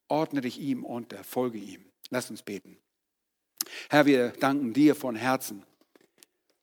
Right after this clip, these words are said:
für diese so anschaulichen Lektionen auf dieser Rückzugsreise,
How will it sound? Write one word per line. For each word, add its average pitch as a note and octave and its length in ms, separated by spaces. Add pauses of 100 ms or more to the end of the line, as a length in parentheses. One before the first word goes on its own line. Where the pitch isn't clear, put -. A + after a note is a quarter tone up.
(680)
für C#3 180
diese A#2+ 480
so A#2+ 180
anschaulichen C3+ 720
Lektionen A2+ 760 (600)
auf C3 160
dieser A#2 500 (460)
Rückzugsreise, B2+ 880